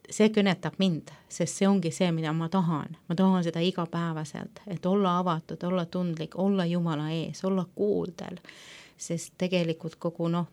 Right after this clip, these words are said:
teatud mõttes minu elu sõltubki sellest, et ma, ma olen nii sõltuv, et ma pean kuulma, ma tahan kuulda, ma tahan teada, mida Jumal arvab.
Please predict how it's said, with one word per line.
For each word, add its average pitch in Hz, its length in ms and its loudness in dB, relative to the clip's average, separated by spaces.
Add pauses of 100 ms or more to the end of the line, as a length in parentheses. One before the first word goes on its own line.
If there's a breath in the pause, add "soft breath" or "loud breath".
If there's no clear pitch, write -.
(400)
teatud 170 300 -2
mõttes 165 240 -6
minu 196 200 4
elu 160 220 2
sõltubki 214 480 6
sellest, 185 480 6 (280 loud breath)
et 170 120 2
ma, 160 560 2
ma 175 160 4
olen 170 180 4
nii 190 200 6
sõltuv, - 480 0 (200)
et 160 140 -4
ma 165 80 2 (160)
pean 180 320 8
kuulma, 170 320 4
ma 165 100 -2
tahan 185 380 2
kuulda, 175 400 0
ma 165 80 -4
tahan 190 340 4
teada, 175 300 4
mida 160 220 -2
Jumal 170 260 0
arvab. 170 400 -2